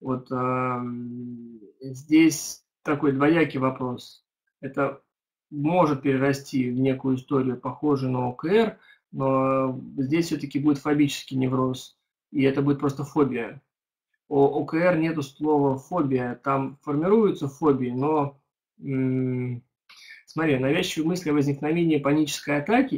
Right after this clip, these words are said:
это самостоятельный механизм, поддерживающий паническую атаку, как структура просто испуга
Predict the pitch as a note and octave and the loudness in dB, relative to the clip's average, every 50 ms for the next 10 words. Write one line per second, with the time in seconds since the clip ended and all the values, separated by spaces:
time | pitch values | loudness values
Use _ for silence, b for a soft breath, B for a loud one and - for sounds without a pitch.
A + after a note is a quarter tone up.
0 | - - F3 F3 - E3 - - D3+ D3 C#3+ - F3 F3+ F#3+ E3+ - - D3+ D3+ | -4 -6 -8 -8 -8 -12 -10 -8 -8 -8 -6 -4 -2 0 0 0 -2 -2 -2 -2
1 | C#3+ C#3+ - D#3 F3 G#3 G#3+ G3 E3 - C#3 C3+ C3+ E3 F3+ F3 E3+ D#3+ D#3 C#3 | -2 -4 -4 -2 0 0 0 0 -2 -4 -4 -2 0 0 0 2 2 2 2 2
2 | - D3+ C#3+ C#3+ C#3 C#3+ D3 C#3+ C#3 - - - C#3+ D3 C#3+ C#3+ C#3+ A#2+ - - | 0 -4 -2 0 2 2 2 0 -2 -6 -6 -4 -2 -2 0 0 0 -2 -2 -4
3 | - - - C3+ C3 - - - E3 D#3 - - - F3+ D3 C3 B2+ A#2+ - C3+ | -12 -10 -8 -8 -8 -10 -12 -10 -10 -10 -8 -4 0 2 2 2 2 -2 -4 -2
4 | C3 C3 B2+ - - C3+ C3 C3 - - D#3 D3 C3 C3 C3 - - | -2 -2 -2 -2 -4 -4 -4 -4 -4 -2 0 0 0 0 -2 -6 -8